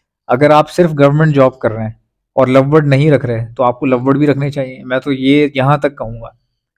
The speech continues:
कोई बंदा गवर्नमेंट जॉब कर रहा है ना अगर, और सिर्फ गवर्नमेंट जॉब पे ही चल रहा है,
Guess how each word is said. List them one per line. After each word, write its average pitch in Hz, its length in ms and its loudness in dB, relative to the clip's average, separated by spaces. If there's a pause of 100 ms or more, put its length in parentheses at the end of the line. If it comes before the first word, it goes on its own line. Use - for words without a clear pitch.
कोई 135 100 0
बंदा 131 260 0
गवर्नमेंट 131 400 -2
जॉब 131 220 0
कर 120 100 -2
रहा 113 120 2
है 135 60 -2
ना 170 120 0
अगर, 135 160 2
और 120 200 0
सिर्फ 143 180 -2
गवर्नमेंट 127 340 -2
जॉब 123 240 -2
पे 131 60 -4
ही 127 120 -2
चल 127 140 -6
रहा 117 180 -8
है, - 80 -20